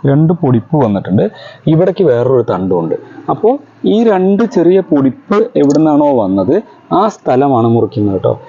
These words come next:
വീഡിയോയിൽ കാണാൻ കിട്ടുമോന്ന് അറി-, എനിക്കറിയില്ല. ഈ പൊടിപ്പ്, ഈ രണ്ട് പൊടിപ്പ് വന്നു, വേറൊരു തണ്ട് ഇത്രയും നീളത്തിൽ നിൽക്കുന്നുണ്ട്, ആ തണ്ട് ഞാൻ മുറിച്ച് കളയുക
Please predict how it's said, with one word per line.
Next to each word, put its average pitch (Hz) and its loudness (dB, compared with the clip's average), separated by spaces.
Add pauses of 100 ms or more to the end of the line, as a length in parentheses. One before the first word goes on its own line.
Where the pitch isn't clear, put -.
(220)
വീഡിയോയിൽ 120 2 (100)
കാണാൻ 117 0
കിട്ടുമോന്ന് 131 0
അറി-, - -4
എനിക്കറിയില്ല. 117 2 (440)
ഈ 180 2 (300)
പൊടിപ്പ്, 135 0 (220)
ഈ 147 4 (120)
രണ്ട് 143 2
പൊടിപ്പ് 123 0
വന്നു, 135 0 (240)
വേറൊരു 143 2
തണ്ട് 131 0
ഇത്രയും 139 0
നീളത്തിൽ 123 0
നിൽക്കുന്നുണ്ട്, 123 0 (420)
ആ 208 2 (160)
തണ്ട് 117 2 (100)
ഞാൻ 110 2
മുറിച്ച് 98 -4
കളയുക 82 0